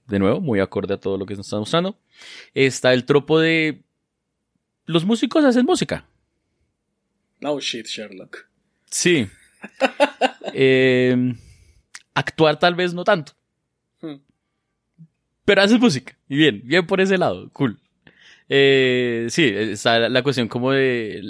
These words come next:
Speaker 1: la, la típica película o serie en la que alguien que no es un actor, solo que en este, pues, son los actores principales, entonces es bastante notorio. Está el tropo del pacto demoníaco,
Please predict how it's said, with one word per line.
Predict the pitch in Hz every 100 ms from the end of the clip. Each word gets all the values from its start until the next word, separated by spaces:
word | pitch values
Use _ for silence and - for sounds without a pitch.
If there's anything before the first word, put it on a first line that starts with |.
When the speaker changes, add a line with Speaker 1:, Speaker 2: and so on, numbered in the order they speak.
| -
Speaker 1:
la, | 117 117
la | 120 117
típica | - 127 131 127 131 131 131
película | 147 139 131 123 123 120 123
o | 123
serie | 117 117 117 113 117 113 _ _ _ -
en | 123
la | 120
que | - 120
alguien | 117 113 113
que | 135
no | 131 113 127 165
es | 160 156
un | 147
actor, | 151 - - _ _ _ _ _ _ _ _ _ _ _ _ _ _ _ _ _ _
solo | - 113
que | 104
en | 123
este, | 104 107 101 92 - _
pues, | 107 92 - _
son | - 131 107 92 _
los | - 110 101
actores | 101 - 92 92
principales, | - 107 - - 95 120
entonces | 139 107 90 90
es | 92 90
bastante | 92 98 92
notorio. | 101 120 113 _ _ _ _ _ - - - _ _ - _ _ -
Está | 139 131 - 120 113 113
el | 113 110
tropo | 123 117 120
del | 117 117 113 110 107 104 104 -
pacto | 117 -
demoníaco, | 110 104 131 147 180